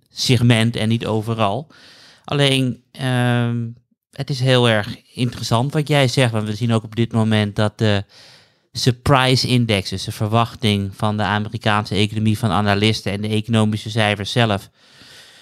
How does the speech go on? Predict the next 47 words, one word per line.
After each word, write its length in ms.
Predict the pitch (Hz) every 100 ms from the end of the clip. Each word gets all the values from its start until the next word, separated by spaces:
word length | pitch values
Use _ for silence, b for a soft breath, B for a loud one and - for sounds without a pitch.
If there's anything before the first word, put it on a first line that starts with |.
| B -
die 120 | 113
index 260 | 127 120
staat 120 | 123 120
op 120 | 110
min 180 | 123 123
eenenzestig. 960 | 117 117 107 - 147 - 95 117 - 117
Dus 260 | 117 110 -
wat 180 | 113 113
jij 220 | 113 98
ook 180 | 107 -
zegt, 340 | 135 117 -
van 180 | 107 110
er, 180 | 110 -
er 80 | 113
vindt 240 | - 131 117
wat 140 | 113
afkoeling 560 | 127 131 - 117 101 -
plaats. 600 | 104 85 104 - - _ b b b b
En 120 | -
misschien 300 | 113 - 127
moeten 240 | 113 110 110
we 120 | 107
juist, 640 | 107 101 104 - - - _ _
eh, 480 | 101 98 101 101 98 98 110 _ _ _ _ _ - -
ons 220 | 117 -
pas 240 | 113 107
gaan 140 | 113 107
zorgen 340 | 120 120 117
maken 380 | 110 104 - 113
om 180 | 107 85
inflatie 640 | 110 104 110 110 110 117
op 60 | 107
het 140 | 104
moment 360 | 107 110 110 104
dat 280 | 104 - - B B B B B
die 120 | 120
surprise 520 | 123 123 123 113 117
index 280 | 120 117 107
weer 80 | 117
positief 600 | - 123 110 113 156 135
wordt 220 | 101 98
en 100 | 107
alles, 420 | 98 113 110 -
eh, 300 | 120 113 113 -
op 100 | -
gang 220 | 180 175
komt. 320 | 104 95